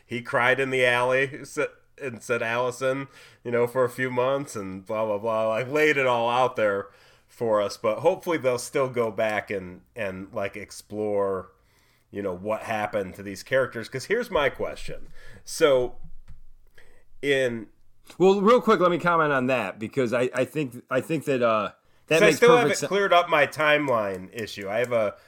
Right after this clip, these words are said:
Speaker 1: timeline question that I need to run
Speaker 2: Well,
Speaker 1: by
Speaker 2: the,
Speaker 1: you.
Speaker 2: that character specifically, because that is such a,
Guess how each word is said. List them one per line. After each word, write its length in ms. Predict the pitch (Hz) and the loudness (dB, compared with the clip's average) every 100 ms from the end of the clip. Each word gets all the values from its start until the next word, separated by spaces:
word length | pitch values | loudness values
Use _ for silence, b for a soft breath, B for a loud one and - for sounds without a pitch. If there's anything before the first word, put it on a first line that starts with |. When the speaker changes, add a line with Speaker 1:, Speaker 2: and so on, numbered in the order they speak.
| b | b
Speaker 1:
timeline 560 | - 139 131 117 104 92 | -2 2 2 0 -2 -4
question 440 | 107 95 - 95 | -4 -6 -6 -8
that 100 | 92 | -6
I 100 | 95 | -6
need 180 | 101 101 | -4 -8
to 60 | 95 | -6
run 200 | 95 92 | -4 0
Speaker 2:
Well, 140 | 160 | 2
Speaker 1:
by 40 | 151 | 4
Speaker 2:
the, 100 | 165 | 2
Speaker 1:
you. 140 | - - | -2 0
Speaker 2:
that 340 | 175 202 - | 2 2 0
character 540 | - 190 190 160 156 | -2 2 4 2 -2
specifically, 640 | 135 127 - 165 127 131 117 | -4 -6 -2 0 0 -2 -2
because 500 | 117 - 185 175 127 | -4 -2 2 2 2
that 300 | 143 139 135 | 2 2 0
is 180 | 135 - | -2 -2
such 320 | - 139 - | 0 0 0
a, 420 | 127 117 113 104 | -2 0 -2 -4